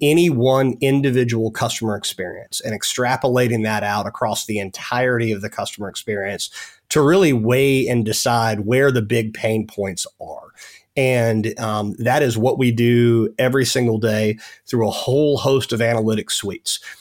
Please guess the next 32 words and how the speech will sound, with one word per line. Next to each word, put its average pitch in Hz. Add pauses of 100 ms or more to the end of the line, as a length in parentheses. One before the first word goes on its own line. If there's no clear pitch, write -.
(120)
Uh, 113
and 127
this 170
could 180
be 147
something 139
as 117
simple 135
as, 120 (320)
"Hey, 180
we're 135
introducing 143
a 117
new 139
patio 131
set, - (220)
uh, 113
that 127
is 113
globally 135
sourced." 113 (280)
But 131
very 160
early 160
on, 143
we 123
find 135
out 131
that 131
there 135
may 135
be, 131